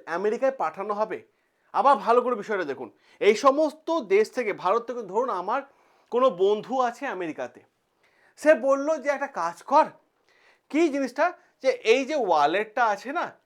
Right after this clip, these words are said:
এই শ্রীলেদার্সে একটা ওয়ালেট ভাই আমাকে আমেরিকায় পাঠা, আমি একটা এক্সাম্পলই দিচ্ছি। তো হয়তো ওয়ালেটটার দাম হয়তো আমি কলকাতা থেকে কিনে আনলাম হয়তো দু হাজার টাকা,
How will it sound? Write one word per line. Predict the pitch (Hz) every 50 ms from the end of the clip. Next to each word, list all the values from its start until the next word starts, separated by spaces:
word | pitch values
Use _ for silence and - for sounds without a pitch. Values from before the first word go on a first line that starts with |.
| _ _ _ _ _ -
এই | 214 247
শ্রীলেদার্সে | 226 - - 220 226 226 233 240 226 254 254 254 - 294
একটা | 277 277 _ 294
ওয়ালেট | 277 165 151 143 127 147 156 180 226 277 277 - - _ _ _
ভাই | 123 160 220 285 262
আমাকে | 185 160 151 151 151 294 262
আমেরিকায় | 202 170 170 190 269 277
পাঠা, | - 190 160 175
আমি | 185 240 330 349
একটা | 311 320 330 269
এক্সাম্পলই | - 135 165 143 135 131 131 123 117 110
দিচ্ছি। | 107 101 - _ - _ _ _ _ _ _ _ _ _ _ _ _ _ _ _
তো | 359 381
হয়তো | - 330 330 339 - - 294 302 392 403 - _ _ _ _ _ _ _
ওয়ালেটটার | 233 262 269 277 285 285 285 294 302 285
দাম | 233 226 233 240 226
হয়তো | 226 240 233 262
আমি | 240 208 226 294 302 - _
কলকাতা | - 214 196 175 175 175 165
থেকে | 165 214 226 226
কিনে | - 185 170 165
আনলাম | 160 156 151 151 165 214 285 330 - - _ _ _ _ _
হয়তো | - 233 240 233 349 392 381 381 _ _ _ _ _ 254
দু | 294 330 285
হাজার | 247 208 180 170 -
টাকা, | 131 117 104 104